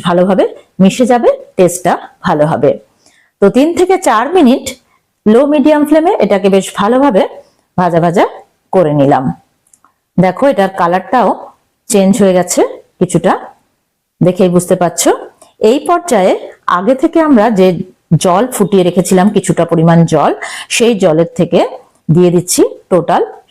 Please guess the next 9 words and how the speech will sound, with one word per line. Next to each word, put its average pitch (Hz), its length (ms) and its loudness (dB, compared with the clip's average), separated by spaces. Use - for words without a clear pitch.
সাত 170 200 -4
কাপ। 127 140 -4
আমরা 247 300 2
চাল 190 180 0
ইউজ 262 260 2
করেছি 277 300 0
দু 240 200 2
কাপ, 294 240 -2
তার 208 180 0